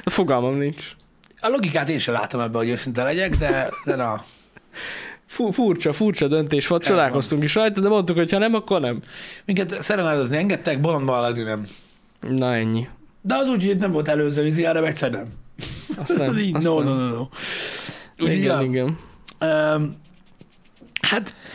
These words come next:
Speaker 2: kinek mi, de a lényeg az, hogy koncentráljatok, ö, a-, az érettségére, és akkor nem lesz az ég egyet a világon semmi baj. Látom, hogy az előbb kértetek tanácsot angol érettségéhez. Koncentráljatok az angolra.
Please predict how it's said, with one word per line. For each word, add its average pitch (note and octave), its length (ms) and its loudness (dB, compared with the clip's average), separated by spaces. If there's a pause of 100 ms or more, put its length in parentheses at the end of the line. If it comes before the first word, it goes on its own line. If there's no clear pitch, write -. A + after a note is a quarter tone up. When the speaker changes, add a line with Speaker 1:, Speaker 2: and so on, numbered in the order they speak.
(840)
Speaker 2:
kinek F#3 380 0
mi, B3 260 2
de F3 100 2
a F3 100 2
lényeg E3+ 260 0
az, E3 180 0
hogy C#3 120 -2
koncentráljatok, A#2+ 840 0 (140)
ö, B2+ 40 0 (260)
a-, A#2 300 2
az A#2 120 2
érettségére, A#2+ 520 0
és A2 140 0
akkor - 180 -2
nem B2+ 140 0
lesz G2+ 220 -2
az B2+ 100 0
ég B2 120 0
egyet A2 240 -4
a A#2 40 -4
világon A2+ 280 0
semmi B2 200 0
baj. F#3 200 2
Látom, D3+ 160 0
hogy D3 100 0
az D3+ 80 2
előbb C#3 160 0
kértetek B2+ 340 -2
tanácsot B2+ 360 0
angol B2+ 220 2
érettségéhez. C3 720 0 (960)
Koncentráljatok A#2 800 -2
az A#2 120 -2
angolra. A#2 480 0